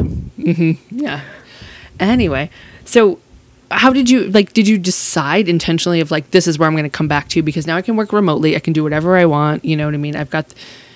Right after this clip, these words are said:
um, an online job completely. I don't need to be in New York anymore for the finance world. You were like, "That's it. I'm kinda going home"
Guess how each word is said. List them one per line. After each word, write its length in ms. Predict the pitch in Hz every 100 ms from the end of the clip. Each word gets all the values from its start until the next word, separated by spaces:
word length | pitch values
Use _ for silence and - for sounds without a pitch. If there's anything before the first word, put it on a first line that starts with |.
| - -
um, 420 | 151 139 143 - -
an 120 | - -
online 300 | 160 170 170
job 200 | 156 156
completely. 440 | 170 - 160 156
I 40 | 147
don't 140 | 156
need 140 | 170
to 60 | 170
be 120 | 165
in 60 | 175
New 60 | 180
York 260 | 147 143
anymore 320 | 156 147 147
for 100 | 147
the 80 | 151
finance 380 | - 156 147 143
world. 220 | 151 147
You 120 | 147
were 60 | 147
like, 220 | 143 143 269
"That's 280 | 147 147
it. 100 | 147
I'm 140 | 143 143
kinda 280 | - 170 151
going 220 | 151 147
home" 360 | 147 156 170